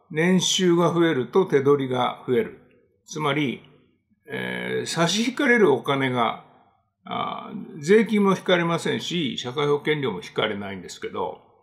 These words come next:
百三十万円を超えた途端に、そこから社会保険料が引かれるわけですね。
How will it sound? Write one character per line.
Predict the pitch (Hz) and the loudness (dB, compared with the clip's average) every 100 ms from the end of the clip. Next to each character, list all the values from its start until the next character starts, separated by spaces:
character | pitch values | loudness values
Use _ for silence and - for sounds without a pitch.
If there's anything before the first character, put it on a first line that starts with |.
| _ - _ _ | _ -20 _ _
百 | - 190 196 | 0 0 0
三 | - 262 269 262 | 0 2 4 2
十 | 262 247 240 | 2 2 4
万 | 233 233 214 | 4 4 2
円 | 185 156 143 | 0 -2 -2
を | 135 - | -2 4
超 | 220 | 6
え | 233 | 6
た | 233 214 | 4 0
途 | 220 | 0
端 | 190 202 185 180 | 0 0 0 2
に、 | 196 208 117 - _ _ _ _ | 4 4 2 -10 _ _ _ _
そ | - 170 | -2 0
こ | 170 202 196 | 4 4 4
か | 196 | 4
ら | 190 185 - - _ _ _ _ _ _ _ _ 190 _ _ - | 4 4 2 -4 _ _ _ _ _ _ _ _ -20 _ _ -20
社 | 202 165 180 | -6 -2 2
会 | 285 | 4
保 | 277 | 4
険 | 247 269 240 | 4 4 4
料 | 135 | 2
が | 101 | -2
引 | - | -4
か | 165 | 2
れ | 160 | 4
る | 139 | 4
わ | 120 - | 0 -6
け | |
で | - | -18
す | - | -20
ね。 | 160 | -18